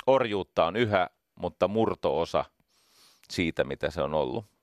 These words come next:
Sitten on orjuuden kaltaisia, ö, niinku valta-asetelmia, ja niitä on edelleen, mutta yhtä kaikki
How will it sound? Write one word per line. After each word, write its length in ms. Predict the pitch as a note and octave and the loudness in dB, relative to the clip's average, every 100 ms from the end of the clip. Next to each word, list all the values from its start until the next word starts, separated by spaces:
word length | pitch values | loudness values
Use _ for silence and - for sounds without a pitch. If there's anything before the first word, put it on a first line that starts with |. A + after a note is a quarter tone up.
| _ | _
Sitten 280 | G2+ - | -8 -2
on 60 | G2+ | 0
orjuuden 560 | A#2+ A#2 G#2 F#2+ F#2+ F#2 | 2 0 0 -2 -2 0
kaltaisia, 680 | A2 G#2 - D#2+ - C#2+ C2+ - - - _ - | 0 0 -2 -2 -2 -2 -2 -8 -20 -20 _ -6
ö, 140 | - - - - - - | -4 -4 -8 -14 -20 -20
niinku 200 | - - | -20 -4
valta-asetelmia, 920 | - F#2 E2 C#2 D#2+ D2+ E2 D2+ D2 C#2+ - | 0 0 0 -2 -4 -4 -4 -2 -4 -4 -6
ja 160 | C#2+ | -8
niitä 300 | E2+ F#2 E2+ | -6 -4 -4
on 100 | D#2+ | -2
edelleen, 560 | F2+ F#2+ E2+ D#2+ D#2 D2 | 0 0 0 0 -2 -4
mutta 300 | - E2+ - | -10 -6 0
yhtä 240 | F#2 G2+ - | 0 0 0
kaikki 440 | F#2+ F2+ - E2 | 0 -2 -8 -10